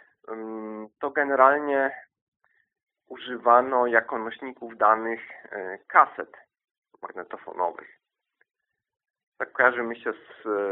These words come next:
ze starymi komputerkami Commodore. Pamiętam jeszcze, kiedy, e, stykałem się z takim konceptem, gdzie gry wczytywało się z kasety, co mnie w ogóle zdumiewało.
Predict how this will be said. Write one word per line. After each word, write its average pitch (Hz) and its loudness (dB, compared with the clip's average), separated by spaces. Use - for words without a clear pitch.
ze 107 -10
starymi 107 -10
komputerkami 101 -8
Commodore. 95 -4
Pamiętam 92 -8
jeszcze, - -14
kiedy, 87 -10
e, 85 -10
stykałem 95 0
się - -18
z - -20
takim 104 -18
konceptem, 98 -10
gdzie 95 -10
gry 104 -10
wczytywało 98 -4
się 90 -10
z - -20
kasety, 120 -6
co - -14
mnie 87 -12
w 90 -16
ogóle 104 -6
zdumiewało. 117 -2